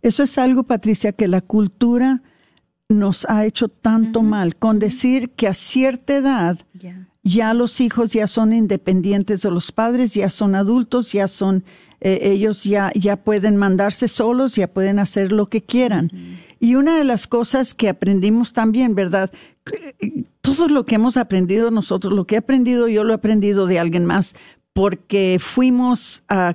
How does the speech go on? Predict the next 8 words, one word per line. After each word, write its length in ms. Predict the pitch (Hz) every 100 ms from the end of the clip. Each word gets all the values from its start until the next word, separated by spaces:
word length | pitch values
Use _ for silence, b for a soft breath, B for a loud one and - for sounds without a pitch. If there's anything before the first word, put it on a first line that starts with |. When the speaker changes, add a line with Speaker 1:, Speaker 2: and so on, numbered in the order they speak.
| -
Speaker 1:
clases 600 | 196 175 190 285 269 -
para 300 | - 185 180
poder 320 | - 175 180
saber 320 | 165 202 190 196
nosotros 540 | 202 208 185 196 -
exactamente 720 | - 185 180 190 190 190 202
cómo 520 | - - 226 220 226 b b b b _
poder, 680 | 202 196 190 196 202 185